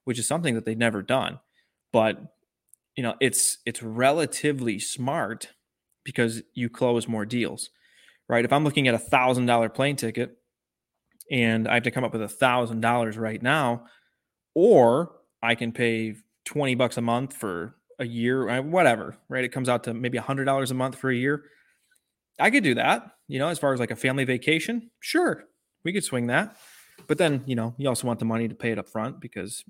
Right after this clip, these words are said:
you don't wanna rely on that. But as far as clients, it's the same way, right? If cash is strapped,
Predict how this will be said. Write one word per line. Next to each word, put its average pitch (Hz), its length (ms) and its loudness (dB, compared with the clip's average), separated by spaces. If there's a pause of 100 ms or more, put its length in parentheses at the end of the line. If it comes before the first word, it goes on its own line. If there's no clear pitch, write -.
you 123 80 -6
don't 113 160 -6
wanna 107 240 -10 (720)
rely 117 500 4
on 95 220 -6
that. - 240 -14 (1080)
But 185 60 4
as 165 100 2
far 185 100 4
as 151 100 2
clients, 170 340 2
it's 120 100 0
the 120 80 -4
same 110 300 -4
way, 139 320 -2 (180)
right? 107 300 -4 (320)
If - 200 -6
cash 139 400 2
is 98 140 -6
strapped, - 800 0